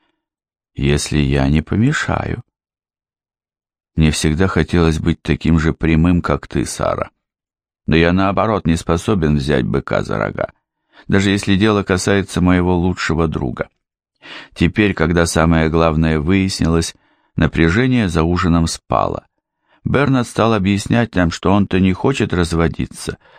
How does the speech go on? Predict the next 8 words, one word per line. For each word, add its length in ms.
но 140
мы 100
с 80
каждым 460
днем 260
ссоримся 540
все 200
чаще, 600